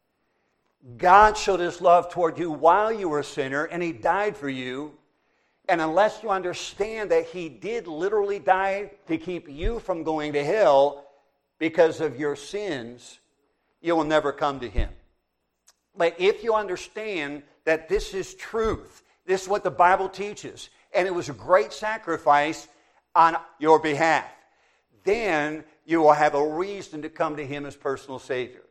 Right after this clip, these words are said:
Now, those of us who are definitely on our way to heaven, here's what the Bible says. We should love him because he first loved us. "Greater loveth no man than a man lay down his life for his friend."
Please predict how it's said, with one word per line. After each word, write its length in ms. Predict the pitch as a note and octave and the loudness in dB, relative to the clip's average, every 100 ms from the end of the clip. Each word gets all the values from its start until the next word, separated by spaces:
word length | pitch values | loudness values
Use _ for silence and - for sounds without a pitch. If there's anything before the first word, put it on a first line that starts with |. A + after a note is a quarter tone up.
| _ _ _ _ _ _ _ _ _ _ | _ _ _ _ _ _ _ _ _ _
Now, 140 | D#3+ | 2
those 340 | E3 F3 B3 A#3 | 4 0 -2 -8
of 120 | F#3 | -2
us 200 | F3+ - | -2 -2
who 140 | D#3+ | -4
are 360 | - D#3 G3 A#3 | 0 2 2 0
definitely 720 | D3 E3+ E3 F3+ D#3+ E3+ E3+ | -4 0 0 0 -6 -6 -4
on 200 | E3+ D#3 | -2 -2
our 60 | D#3 | 0
way 140 | D3+ | -2
to 120 | C#3 | -2
heaven, 500 | B2+ B2 C3 D#3+ F#3 - _ | -2 -2 -2 -6 -10 -18 _
here's 280 | - F#3 F3+ | -4 -2 -2
what 140 | F#3 F#3 | -6 -2
the 60 | |
Bible 320 | E3 F3+ F3+ | 2 2 0
says. 500 | F3 G#3+ G#3 B2+ - - _ _ | -4 -2 0 -2 -8 -20 _ _
We 140 | D#3+ E3+ | -4 -2
should 200 | F3+ F3 | -2 0
love 340 | F3+ G#3+ F#3 | 6 6 4
him 120 | D#3+ | -4
because 340 | D3 C#3+ C#3+ C3 | -8 -4 -4 -4
he 120 | C3+ | -8
first 340 | D3 C3+ - | -4 -4 -2
loved 240 | C3 B2+ C#3+ | -2 0 2
us. 420 | A#2+ - - - _ _ _ | 0 0 -12 -20 _ _ _
"Greater 320 | - F#3 G#3+ A3 | -2 0 2 2
loveth 360 | G#3+ G#3+ - | 0 0 -4
no 200 | F#3+ G3+ | -6 -6
man 260 | G3+ G3+ G#3 | -6 -8 -6
than 140 | F#3 | -6
a 40 | D#3+ | -6
man 280 | F3 G3 | -6 -6
lay 120 | G3 F#3+ | -6 -2
down 220 | F#3+ F#3 | -2 -2
his 200 | D#3+ F3 | -6 0
life 240 | F3+ G3+ | 0 0
for 80 | F3+ | -6
his 120 | E3 | -10
friend." 420 | - F3+ G3+ G3+ | -8 -6 -4 -6